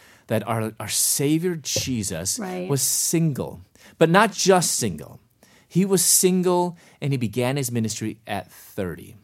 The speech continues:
Speaker 1: So doing a little bit of kind of historical context,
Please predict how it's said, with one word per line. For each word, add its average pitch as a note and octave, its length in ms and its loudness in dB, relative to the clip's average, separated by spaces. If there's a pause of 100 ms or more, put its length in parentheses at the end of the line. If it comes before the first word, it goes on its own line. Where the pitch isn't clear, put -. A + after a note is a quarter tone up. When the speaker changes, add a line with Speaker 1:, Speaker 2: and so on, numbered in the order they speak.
(380)
Speaker 1:
So D3+ 320 4 (320)
doing A#3+ 300 4
a - 20 6
little D3 220 8
bit B2 160 4
of A2 260 2
kind B2 180 -6
of F#2+ 160 -6 (140)
historical B2 420 -2
context, - 840 -8